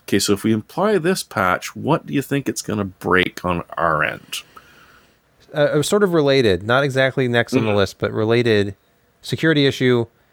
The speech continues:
Speaker 2: Yet again, Intel processors again, but I guess this is more of a bios E F I firmware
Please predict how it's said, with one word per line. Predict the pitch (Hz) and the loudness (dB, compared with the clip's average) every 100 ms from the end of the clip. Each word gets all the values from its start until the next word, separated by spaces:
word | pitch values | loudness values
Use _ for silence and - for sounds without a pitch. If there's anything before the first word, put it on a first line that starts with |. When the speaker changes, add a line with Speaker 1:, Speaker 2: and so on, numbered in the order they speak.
| _ 131 | _ -4
Speaker 2:
Yet | 131 156 - | 0 0 -2
again, | 143 - 143 156 147 127 | -6 -4 -4 -2 -2 0
Intel | 131 131 143 - | -2 0 0 2
processors | 143 135 131 127 110 | 0 0 -2 -4 -4
again, | 127 113 - 139 151 147 | -4 -6 -2 2 4 2
but | 107 | 2
I | 110 | 2
guess | 123 131 | 2 0
this | 117 | -2
is | 120 107 | -4 -2
more | 113 | 0
of | 104 | 0
a | 90 | -2
bios | - 98 104 104 98 - - - _ _ _ | 0 2 4 4 0 -6 -14 -16 _ _ _
E | 117 | -2
F | 101 | 2
I | 107 92 | 2 2
firmware | - 98 101 101 101 98 | -2 -4 -2 -2 -2 -2